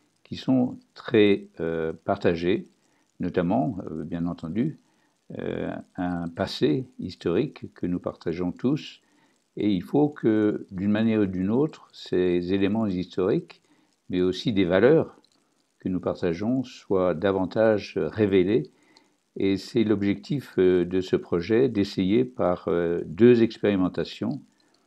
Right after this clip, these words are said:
euh, que ces, que ces éléments soient en quelque sorte mieux connus et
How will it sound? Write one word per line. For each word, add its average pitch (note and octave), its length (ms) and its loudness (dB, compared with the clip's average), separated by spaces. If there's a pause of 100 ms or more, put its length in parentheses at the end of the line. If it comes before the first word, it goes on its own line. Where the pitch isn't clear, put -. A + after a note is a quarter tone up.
(360)
euh, E2+ 360 -8 (220)
que F2+ 280 0
ces, F2 680 -2 (380)
que E2+ 120 -8
ces F#2 220 -4
éléments G2 480 -2 (340)
soient G2 520 -2
en F#2 60 -10
quelque - 280 -6
sorte - 460 -4
mieux F#2+ 520 0
connus G#2 460 -2 (720)
et E2+ 240 -2